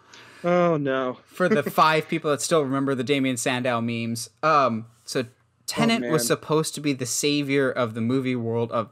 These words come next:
Speaker 2: this is the herald that will bring us back to the theater. And it has now been delayed again, except this time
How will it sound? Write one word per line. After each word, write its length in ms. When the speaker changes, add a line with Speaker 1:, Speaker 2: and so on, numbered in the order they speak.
Speaker 2:
this 220
is 120
the 100
herald 640
that 160
will 100
bring 340
us 180
back 460
to 240
the 140
theater. 720
And 160
it 20
has 120
now 180
been 200
delayed 360
again, 480
except 720
this 260
time 680